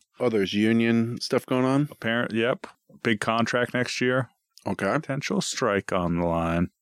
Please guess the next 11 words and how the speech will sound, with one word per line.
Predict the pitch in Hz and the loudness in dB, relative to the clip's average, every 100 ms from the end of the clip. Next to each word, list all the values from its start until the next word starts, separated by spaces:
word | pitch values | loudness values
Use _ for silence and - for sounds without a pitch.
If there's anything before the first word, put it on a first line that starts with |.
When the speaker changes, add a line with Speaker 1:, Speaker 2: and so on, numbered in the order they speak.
| - | -10
Speaker 1:
Oh. | - 87 127 233 190 - - - _ - - - - - | -4 0 0 2 0 -2 -8 -14 _ -12 -10 -20 -16 -4
Speaker 2:
And, | 95 95 92 92 | 0 2 2 2
uh, | 92 92 | 2 0
Speaker 1:
Get | 143 | 0
that | 127 | 0
rat | - 147 | 0 0
out. | 143 151 - - - | -2 -4 -4 -8 -8
Speaker 2:
get | - 85 | -6 -4
that | - - | -2 0
rat | 156 82 78 | 0 0 -2
out. | 76 78 90 | -2 -2 -2